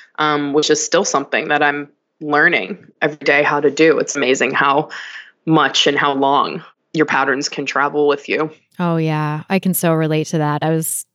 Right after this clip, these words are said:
Speaker 2: kind of a similar type of kid where I didn't, I had to grow up pretty quickly because of some childhood trauma and stuff that I heard talked about around me and stuff like that. So I, you know, really was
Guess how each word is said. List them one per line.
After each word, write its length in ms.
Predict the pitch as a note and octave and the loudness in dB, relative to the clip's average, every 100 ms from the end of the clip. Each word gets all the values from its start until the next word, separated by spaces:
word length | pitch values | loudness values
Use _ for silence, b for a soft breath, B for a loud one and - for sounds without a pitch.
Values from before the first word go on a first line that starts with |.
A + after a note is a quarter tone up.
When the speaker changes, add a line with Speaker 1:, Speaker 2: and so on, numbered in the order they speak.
| - | -6
Speaker 2:
kind 180 | G3 F3+ | 0 0
of 60 | |
a 60 | D#3+ | 0
similar 580 | - E3+ D#3+ D#3 D#3 D#3 _ | 0 0 2 0 0 -4 _
type 220 | - E3 | -4 -4
of 140 | D3 - | -4 -10
kid 380 | - D#3 D#3+ D#3 | -4 -2 -2 -2
where 200 | D#3 D3+ | -2 -2
I 120 | D3+ | -2
didn't, 500 | D3+ D3+ D3+ - B B B B | -4 -4 -6 -8 B B B B
I 320 | D3 C#3+ D3 - - | -6 -4 -6 -10 -14
had 220 | D#3+ F3 | -6 -4
to 80 | E3+ | -4
grow 320 | D#3+ - E3 | -6 -2 0
up 180 | D#3 D#3 _ - | 0 -2 _ -4
pretty 180 | F3+ D#3+ | -2 0
quickly 420 | - A3+ A3 G#3 | -2 0 2 2
because 320 | F#3 F#3 D#3+ | 0 -2 -2
of 320 | D#3+ D3+ - - | -2 -4 -8 -12
some 280 | - D#3+ D3+ | -6 -4 -6
childhood 460 | - D#3+ D3+ D#3 D#3 | -6 -4 -2 -4 -4
trauma 520 | F#3 F3+ F3 E3+ D#3+ D3 | 0 2 2 0 -2 -4
and 160 | D3+ - | -6 -8
stuff 340 | - D#3+ D3 | -8 -6 -4
that 100 | D#3+ | -2
I 340 | D3+ D3+ D3+ D3+ b b b | -2 -2 -4 -6 b b b
heard 520 | - F3+ E3 E3 D#3 | -2 2 2 2 -2
talked 320 | - E3+ D3 F#3 | -4 -4 -2 -2
about 280 | D#3 D3+ | 0 0
around 280 | D#3 F3+ E3+ | 0 0 2
me 240 | E3 D#3 D#3 | 0 0 -2
and 280 | D3+ D3 - | -2 -6 -8
stuff 240 | - D3+ | -8 -4
like 140 | D3+ | -4
that. 260 | D#3 D3+ - | -2 -2 -2
So 140 | D#3 | -4
I, 160 | D3+ D3+ | -2 -4
you 120 | - | -4
know, 120 | D3+ C#3+ | -6 -4
really 300 | D3+ D3+ D3+ | -4 -4 -4
was 340 | D3 D3 | -4 -6